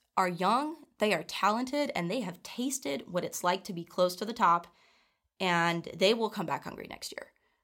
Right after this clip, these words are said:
Um, you listen to any of the girls in the press conferences after this game,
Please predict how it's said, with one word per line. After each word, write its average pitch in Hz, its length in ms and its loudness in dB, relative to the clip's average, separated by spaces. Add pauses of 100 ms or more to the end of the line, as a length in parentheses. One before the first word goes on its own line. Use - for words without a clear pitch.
(140)
Um, 180 200 2
you 208 120 0
listen 226 240 -2
to - 200 -8
any 226 220 2
of 185 120 0
the 180 80 -4
girls 165 460 0
in 175 80 -2
the 170 80 -2
press 165 200 0
conferences 165 640 -4
after 160 320 0
this 156 220 -6
game, 160 380 -4